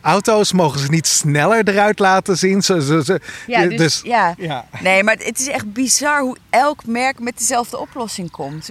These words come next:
Speaker 2: Ik
Speaker 1: Ja.
Speaker 2: snap niet hoe dat werkt in die reclamebureaus. Dan, ja, de jonge mensen die dansen in een ur-, voor een urban autootje altijd. Gebouwen die
Speaker 1: Ja.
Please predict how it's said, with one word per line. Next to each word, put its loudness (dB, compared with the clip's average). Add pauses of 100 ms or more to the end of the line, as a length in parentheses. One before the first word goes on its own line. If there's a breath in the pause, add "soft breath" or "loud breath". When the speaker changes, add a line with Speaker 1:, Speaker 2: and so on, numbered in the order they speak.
Speaker 2:
Ik -6
Speaker 1:
Ja. -2
Speaker 2:
snap -2
niet -4
hoe -10
dat -6
werkt -8
in -4
die -6
reclamebureaus. -6
Dan, -6 (500 loud breath)
ja, 0
de -6
jonge -2
mensen -4
die -6
dansen -2
in -4
een -6
ur-, 0
voor -6
een -4
urban -2
autootje -4
altijd. -4
Gebouwen 0
die -10
Speaker 1:
Ja. -12